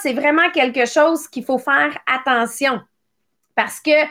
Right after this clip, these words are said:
sais, c'est, c'est, j'ai, j'ai quelqu'un d'une autre,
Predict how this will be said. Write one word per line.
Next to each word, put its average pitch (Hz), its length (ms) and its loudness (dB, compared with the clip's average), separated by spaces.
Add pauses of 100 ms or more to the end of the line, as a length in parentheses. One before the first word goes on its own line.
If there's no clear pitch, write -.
(260)
sais, 302 100 2
c'est, 294 240 0
c'est, 254 420 2
j'ai, 214 220 -8
j'ai 247 180 -2
quelqu'un 254 380 2
d'une 247 260 -2
autre, 320 240 4